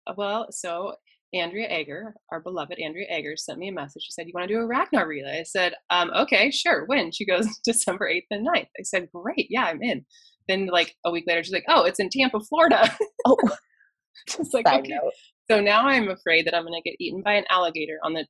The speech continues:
Speaker 1: trails at night in Florida. But
Speaker 2: Oh,
Speaker 1: I'm
Speaker 2: no.
Speaker 1: going. <laughs>
Speaker 2: Yeah, right? You gotta worry. In Costa
Speaker 1: Yeah.
Speaker 2: Rica, there's crocodiles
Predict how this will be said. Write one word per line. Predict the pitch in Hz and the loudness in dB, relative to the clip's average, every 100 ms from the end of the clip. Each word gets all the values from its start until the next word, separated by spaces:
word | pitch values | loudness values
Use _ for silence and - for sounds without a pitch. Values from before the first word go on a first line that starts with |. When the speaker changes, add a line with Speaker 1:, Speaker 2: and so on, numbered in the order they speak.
| - | -12
Speaker 1:
trails | - 202 196 165 151 | 0 4 4 4 0
at | - 156 | -4 0
night | 175 156 143 - - _ - | 2 4 2 -6 -16 _ -10
in | 156 - _ | -10 -10 _
Florida. | - - - - _ - - - 202 190 | -10 -8 -10 -12 _ -20 -20 -4 0 2
But | |
Speaker 2:
Oh, | 175 | 2
Speaker 1:
I'm | 180 | 0
Speaker 2:
no. | 214 | 0
Speaker 1:
going. | 220 139 156 185 | 0 0 -8 -14
<laughs> | _ _ _ _ _ - - 180 | _ _ _ _ _ 0 0 2
Speaker 2:
Yeah, | 175 240 208 147 180 | 0 2 2 0 0
right? | 175 269 302 | 2 2 2
You | 415 202 | 4 4
gotta | 233 214 | 6 6
worry. | 185 185 262 - - - _ - | 8 8 6 4 0 -2 _ 4
In | 196 196 | 4 6
Costa | 233 - | 4 2
Speaker 1:
Yeah. | 185 | 2
Speaker 2:
Rica, | 220 208 | 6 8
there's | 180 160 | 8 6
crocodiles | - 190 214 226 165 - | 4 0 2 4 6 4